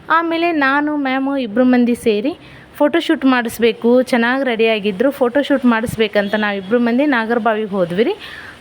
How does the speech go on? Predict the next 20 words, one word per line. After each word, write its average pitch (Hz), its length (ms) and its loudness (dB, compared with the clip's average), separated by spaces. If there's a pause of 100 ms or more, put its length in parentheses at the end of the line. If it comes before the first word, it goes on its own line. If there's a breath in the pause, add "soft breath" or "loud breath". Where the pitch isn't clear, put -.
ಅಲ್ಲಿ 285 280 -2
ಸ್ಟುಡಿಯೋಕ್ಕೆ 262 460 0
ಹೋದ್ಮೇಲೆ 233 460 2
ನನಗೆ 311 460 0
ಹೊಸ 240 160 -2 (120)
ಎಕ್ಸ್ಪೀರಿಯನ್ಸ್ 240 640 0
ಅನ್ನಿಸ್ತು. 202 380 -2
ಯಾಕಂದ್ರೆ 262 500 0
ನಾನು 254 280 0
ಈ 233 60 0
ಥರ 240 180 2
ಎಲ್ಲ 247 260 2
ಫೋಟೋಶೂಟಿಗೆ 240 680 0
ಯಾವಾಗೂ 233 400 0
ಹೋಗಿಲ್ಲ. 208 400 0 (500 loud breath)
ಅದು 302 220 0
ಒಂದು 311 200 0
ಬೆಸ್ಟ್ 247 360 -2
ಎಕ್ಸ್ಪೀರಿಯನ್ಸ್ 262 640 0
ಅಂತ 240 200 0